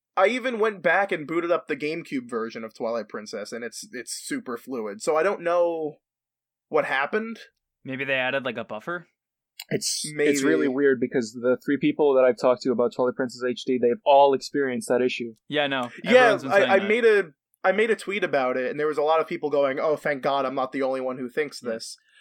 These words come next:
Speaker 2: But it's not enough
Speaker 1: Um,
Speaker 2: to say that the game is bad. <laughs> Not even
Speaker 3: I
Speaker 2: close.
Speaker 1: Oh, no, it, like, you're only gonna notice it in, like, the first twenty
Speaker 2: Mm-hmm.
Speaker 1: minutes, maybe, but when you're in the middle of combat, it's not going to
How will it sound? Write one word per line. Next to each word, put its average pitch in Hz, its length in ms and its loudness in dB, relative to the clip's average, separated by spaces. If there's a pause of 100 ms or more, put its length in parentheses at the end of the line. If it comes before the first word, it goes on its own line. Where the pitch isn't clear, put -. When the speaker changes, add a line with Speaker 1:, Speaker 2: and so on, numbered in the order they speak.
(160)
Speaker 2:
But 170 120 -2
it's 135 120 4
not - 200 6
enough 214 180 2
Speaker 1:
Um, - 60 -8
Speaker 2:
to 185 80 -10
say 190 200 -4
that 175 120 -4
the 165 60 -6
game 151 160 -2
is 120 120 -10
bad. 110 260 -6 (140)
<laughs> 156 180 -8
Not 165 160 -2
even 151 180 -4
Speaker 3:
I 135 220 6
Speaker 2:
close. 135 160 2
Speaker 1:
Oh, 262 140 10
no, 233 360 8
it, 226 160 2
like, 240 300 4
you're 220 240 2
only 294 140 2
gonna 233 160 2
notice 180 320 2
it 208 200 0
in, 165 140 -8
like, 147 160 -4
the - 80 -4
first 175 320 -4
twenty 160 280 -6
Speaker 2:
Mm-hmm. 143 60 -4
Speaker 1:
minutes, 151 300 -4
maybe, 208 320 -4
but 160 120 -4
when 160 100 -4
you're 156 100 -4
in 151 60 -6
the 151 40 -6
middle 170 220 2
of 135 120 -6
combat, 135 500 -2
it's - 160 -10
not 139 260 -2
going 131 400 -2
to 117 240 -6